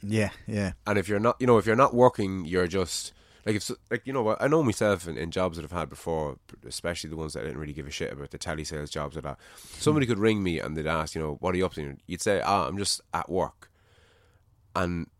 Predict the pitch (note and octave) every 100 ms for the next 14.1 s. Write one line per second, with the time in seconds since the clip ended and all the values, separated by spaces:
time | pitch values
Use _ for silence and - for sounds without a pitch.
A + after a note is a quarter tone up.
0 | _ _ _ _ - C#3+ - - D3+ -
1 | C#3+ A2 A#2+ B2 G#2 E2+ E2 A2 F#2+ -
2 | - F#2+ G2+ B2+ A#2 G2 E2+ G2 G2 B2+
3 | D#3+ - G#2 G2+ C#3 A2 - C#3 F#2 G#2+
4 | B2 A#2+ - D3 B2 A#2 A#2+ B2+ F2+ A#2
5 | G2 A2+ F#2+ B2 C3+ - F#2+ F2 E2+ D2+
6 | - - A#2 B2 E3+ C#3+ G#2 A#2 G#2 F2
7 | F#2 E2+ F#2+ D#3 A#2 - - F#2 F2+ F2+
8 | - D3 G2+ B2 F#2 E2+ - F#2 C3 -
9 | D3 C3 B2+ A2+ G2+ G#2+ G2+ F2+ D#2 -
10 | - - F2+ F#2+ G2 C#2+ C2+ - C#2+ D#2
11 | A#2+ A2+ A#2 - A2+ G2+ F2+ E2 D#2+ E2+
12 | - D#2+ - - - - - G#2+ A#2+ A2+
13 | A#2+ - G#2 F2 C#2 D2+ - _ _ -